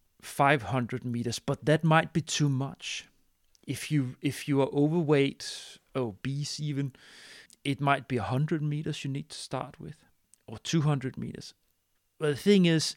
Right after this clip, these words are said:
it, what seems a little short when you look at the figure,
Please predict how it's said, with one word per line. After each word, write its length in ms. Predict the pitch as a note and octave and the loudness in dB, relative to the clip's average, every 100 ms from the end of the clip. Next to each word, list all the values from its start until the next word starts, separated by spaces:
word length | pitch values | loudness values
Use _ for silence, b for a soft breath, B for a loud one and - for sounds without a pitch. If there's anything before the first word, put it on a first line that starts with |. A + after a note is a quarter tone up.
| _ | _
it, 200 | D3+ E3+ | -4 -4
what 240 | D#3 D#3+ - | 2 0 2
seems 680 | - G3 F#3+ F3+ D#3+ - - | 2 4 6 4 2 -4 -8
a 120 | D#3 | -6
little 200 | C3+ C#3+ | -4 -4
short 600 | B2+ - - - A#2+ - - | 0 2 2 0 -2 -12 -10
when 140 | B2+ | -6
you 80 | A#2+ | -6
look 220 | A2+ B2+ | -4 -4
at 100 | B2+ | -4
the 60 | A#2 | -6
figure, 440 | - D3 C#3 D#3 | -4 -4 -2 -4